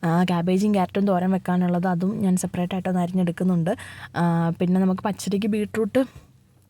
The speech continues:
ആ, പച്ചടിയാക്കാമെന്ന് വിചാരിച്ചിട്ട്. അപ്പോൾ അത് ഞാനെല്ലാം ഒന്ന്, ആ, ഒന്ന് റെഡിയാക്കി എടുക്കുന്നുണ്ട്.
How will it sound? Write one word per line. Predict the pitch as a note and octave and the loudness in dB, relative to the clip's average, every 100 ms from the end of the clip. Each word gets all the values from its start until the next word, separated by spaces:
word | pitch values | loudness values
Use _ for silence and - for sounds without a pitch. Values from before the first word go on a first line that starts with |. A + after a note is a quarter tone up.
| - | -8
ആ, | G#3+ G3+ G3 | -4 -2 -2
പച്ചടിയാക്കാമെന്ന് | G3+ - G#3+ F#3+ F#3 F#3 | -4 -2 -2 -2 0 0
വിചാരിച്ചിട്ട്. | F3+ E3+ F3 F3 | 0 -2 -6 -4
അപ്പോൾ | F3 | -4
അത് | E3+ | -2
ഞാനെല്ലാം | G3 F#3+ F#3 F#3+ | 0 0 0 0
ഒന്ന്, | F#3 G3+ B3+ - - - - | 2 0 -2 -10 -14 -8 0
ആ, | F#3 F#3 F#3 - F#3 | 2 4 2 0 0
ഒന്ന് | F#3 F#3 F#3 | 2 4 2
റെഡിയാക്കി | F3+ F#3 - | 0 0 0
എടുക്കുന്നുണ്ട്. | E3+ E3+ F3 E3 F3 | -2 0 0 0 -2